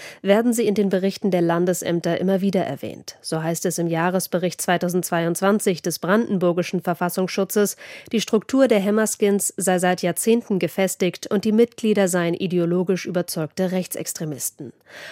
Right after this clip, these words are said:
Auch N-R-W-Innenminister Reul betonte, die Mitglieder sähen sich in der Tradition des N-S-Regimes.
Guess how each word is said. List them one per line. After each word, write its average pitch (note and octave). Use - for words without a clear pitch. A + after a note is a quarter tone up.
Auch F#3
N-R-W-Innenminister F#3+
Reul G3
betonte, F#3+
die F#3
Mitglieder G#3
sähen G3
sich G#3
in G#3+
der F3+
Tradition F3
des D#3+
N-S-Regimes. E3